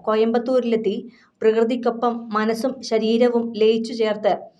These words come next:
മൂന്ന് ദിവസങ്ങളാണ് ഇരുവരും ഇവിടെ ചെലവഴിച്ചിരിക്കുന്നത്. തുടർന്ന് ജി പി തന്റെ സോഷ്യൽ മീഡിയ പേജിൽ കുറിച്ചത് ഇങ്ങനെയാണ്. "ഇഷയിൽ മൂന്ന് ദിവസം കഴിയുമ്പോൾ നമ്മുടെ ഉള്ളിലെ എന്തോ ഒന്ന് അത് മൃദുവാകുന്നു,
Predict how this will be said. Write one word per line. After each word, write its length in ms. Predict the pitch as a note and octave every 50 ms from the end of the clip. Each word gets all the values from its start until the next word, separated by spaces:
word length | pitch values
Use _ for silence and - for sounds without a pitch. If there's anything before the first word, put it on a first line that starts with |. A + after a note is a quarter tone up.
| _ _ - _ _ -
മൂന്ന് 280 | A#3+ C4 C#4 D#4 D#4+ D4+
ദിവസങ്ങളാണ് 960 | C4 C4 B3+ B3 A#3+ A#3 D4 C#4+ C#4 C4+ C4 A#3+ A#3 A#3 A3+ A3 A3+ A3
ഇരുവരും 500 | A3 G3+ A3+ A3+ A#3 A3+ G3 - - - -
ഇവിടെ 380 | G#3+ G#3 G3+ A3+ A#3 A3+ A3+ - -
ചെലവഴിച്ചിരിക്കുന്നത്. 920 | - A3 G#3 A3 A3 A#3+ A#3 A3 G3+ A3 - G3 F#3+ - F#3 F#3+ F#3+ A3+ A3 - - - - _ _ _ _ _ _ -
തുടർന്ന് 600 | G#3+ G#3+ A3 A3+ A3 A3+ G3 - - - - F#3+
ജി 240 | E3+ F#3+ G#3 G#3 G#3 G3+
പി 240 | A#3 A3+ A#3 - - -
തന്റെ 160 | G#3+ G#3+ A3+
സോഷ്യൽ 420 | A3+ A3+ A3+ A3 A3+ A3 - C4 B3
മീഡിയ 360 | A#3 A#3 A#3 A3+ A3 A3+ A3 A3 A3
പേജിൽ 280 | A3 G#3+ G#3 A3 A3 A3
കുറിച്ചത് 580 | - - A3 G#3+ A3 A3 A3 A#3 G3 F#3 - - - - -
ഇങ്ങനെയാണ്. 560 | A3 G#3+ A3 G#3+ G3 F#3 F3+ F#3 F#3 G3 G#3+ G#3+ - - - _ _ _ _ _ _ _ _ _ _ -
"ഇഷയിൽ 500 | C#4 C#4 - D#4 E4 E4 E4 D4+ - - -
മൂന്ന് 300 | A#3+ B3 B3+ C4+ D4 D4
ദിവസം 460 | D4 C#4 C4 B3 A#3+ - C4+ C4 B3
കഴിയുമ്പോൾ 720 | - A#3+ A3+ A3+ A#3 A#3+ A#3+ A#3 A#3 G#3+ F3+ - - - - -
നമ്മുടെ 360 | A3 A#3 A#3 A#3 B3+ C4+ C4+
ഉള്ളിലെ 420 | C4+ B3+ A#3 A#3 A#3 A#3 A#3 A3+ A3+ A3+ - G#3+
എന്തോ 260 | G#3 A3 A3 A3+ B3
ഒന്ന് 680 | B3+ B3 A3 G3+ G3 F#3+ G#3 B3+ C4 - - - - - -
അത് 320 | - G3+ G#3+ A#3 A#3 A#3 A#3
മൃദുവാകുന്നു, 880 | A3 G3+ G#3 G3+ G3+ B3 B3+ A3+ F#3 F#3 F3+ F#3 F#3+ G3 A#3 - A3+ G3